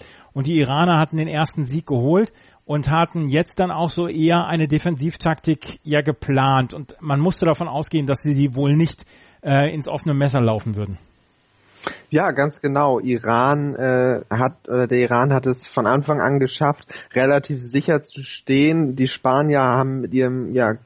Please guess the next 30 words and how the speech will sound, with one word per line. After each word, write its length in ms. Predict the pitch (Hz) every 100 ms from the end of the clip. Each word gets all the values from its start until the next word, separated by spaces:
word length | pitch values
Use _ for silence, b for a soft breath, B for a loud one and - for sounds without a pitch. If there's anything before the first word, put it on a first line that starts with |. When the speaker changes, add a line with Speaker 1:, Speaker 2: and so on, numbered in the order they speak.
| _ -
Speaker 2:
gewohnten 500 | 135 120 135 131 131
Spielstil, 1000 | - - 139 143 - - 143 135 135 135 B B B B -
ähm, 260 | 123 123 -
es 220 | 135 -
lediglich 540 | 131 143 160 151 143 -
geschafft, 460 | 135 - 139 -
ins 280 | 127 131 -
letzte 360 | 131 135 - 101
Abwehr-, 480 | - - 131 117
oder 180 | - 117
nicht 320 | 107 160 -
ins 220 | - 120 -
letzte 340 | 110 - 71
Abwehrdrittel 560 | - - 123 120 113 107
zu 140 | 120
kommen. 320 | - 123 139 - B B -
Ab 240 | 135 -
dem, 360 | 147 147 139 - _
ja, 260 | 131 135 117
zwa-, 240 | - 143 -
ab 200 | 131 -
zwanzig 360 | 139 143 143
Meter 220 | 143 143
vom 220 | 139 135 131
Tor 160 | 143
oder 160 | 135 -
ab 140 | -
dem 120 | 147
Sechzehner, 680 | 127 135 147 - 143 131 131 - B B
äh, 320 | - 127 123